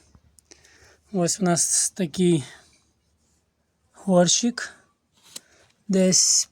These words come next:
приблизно на три-чотири літра. Будемо пересаджувати в найбільший горщик,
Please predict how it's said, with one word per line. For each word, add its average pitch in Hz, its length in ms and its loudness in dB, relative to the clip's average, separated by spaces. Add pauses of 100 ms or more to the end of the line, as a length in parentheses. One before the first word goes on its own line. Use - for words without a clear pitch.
приблизно 175 560 0
на 165 220 2
три-чотири 180 1400 -2
літра. 185 520 -2 (960)
Будемо 214 280 -2
пересаджувати 190 800 4
в 175 40 2
найбільший 170 680 0
горщик, 143 600 -6